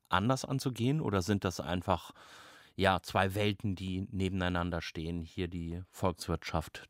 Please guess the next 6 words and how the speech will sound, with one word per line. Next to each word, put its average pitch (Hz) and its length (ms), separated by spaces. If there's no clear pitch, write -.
dort 78 340
die 87 60
Soziologie 80 760
und 80 160
die - 100
Anthropologie. - 800